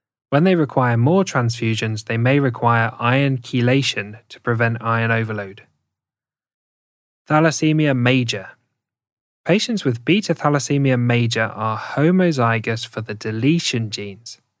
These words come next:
They have no functioning beta globin genes at all.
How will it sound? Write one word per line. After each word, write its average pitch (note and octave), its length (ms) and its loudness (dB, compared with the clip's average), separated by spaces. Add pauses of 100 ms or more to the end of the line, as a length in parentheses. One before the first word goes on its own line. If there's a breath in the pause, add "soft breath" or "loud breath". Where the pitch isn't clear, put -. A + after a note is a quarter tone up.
(360)
They B2 100 0
have A#2 260 0
no C#3+ 460 4
functioning B2+ 680 -2
beta B2+ 420 0
globin A2+ 420 0
genes A2 320 -6
at G#2 220 -12
all. A2 380 -4